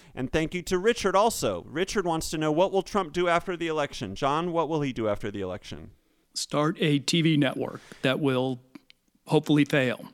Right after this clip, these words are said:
Speaker 1: I don't see how it could fail since its demographic is going to be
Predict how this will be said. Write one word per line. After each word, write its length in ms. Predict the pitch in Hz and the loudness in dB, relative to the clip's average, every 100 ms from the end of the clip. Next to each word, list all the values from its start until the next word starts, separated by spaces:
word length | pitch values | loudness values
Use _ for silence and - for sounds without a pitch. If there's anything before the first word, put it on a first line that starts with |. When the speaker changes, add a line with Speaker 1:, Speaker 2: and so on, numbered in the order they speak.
| _ _ - _ _ _ _ - | _ _ -20 _ _ _ _ 0
Speaker 1:
I 80 | 151 | 2
don't 160 | 202 | 2
see 160 | - 175 | 2 2
how 200 | 180 165 | 6 4
it 60 | |
could 140 | - 147 | 4 -2
fail 300 | - 175 175 | 0 2 2
since 240 | 147 123 | 0 -4
its 120 | 113 | -6
demographic 680 | - 139 127 123 139 139 120 | -2 -2 2 4 4 2 -4
is 140 | 113 - | -4 -4
going 260 | 123 113 | -4 -4
to 160 | - 117 | -4 -4
be 520 | 113 107 104 104 104 | -2 -2 -4 -4 -8